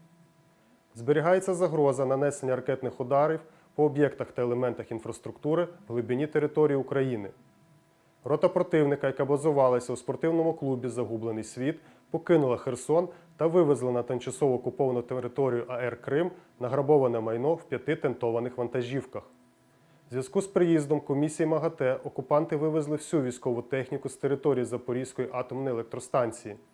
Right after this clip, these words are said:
Близько ста одиниць перемістили на завод "Атоменергомаш", решту розосередили у найближчих населених пунктах.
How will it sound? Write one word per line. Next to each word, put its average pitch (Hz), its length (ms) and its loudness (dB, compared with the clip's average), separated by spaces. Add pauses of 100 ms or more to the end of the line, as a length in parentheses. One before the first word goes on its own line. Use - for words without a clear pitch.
(800)
Близько 160 360 -2
ста 156 300 4
одиниць 135 440 2
перемістили 123 720 -2
на 120 140 -2
завод 127 380 -2 (300)
"Атоменергомаш", 123 1000 -2 (240)
решту 151 460 0
розосередили 139 720 0
у 135 140 -4
найближчих 123 560 -4
населених 117 480 -4
пунктах. 151 440 -4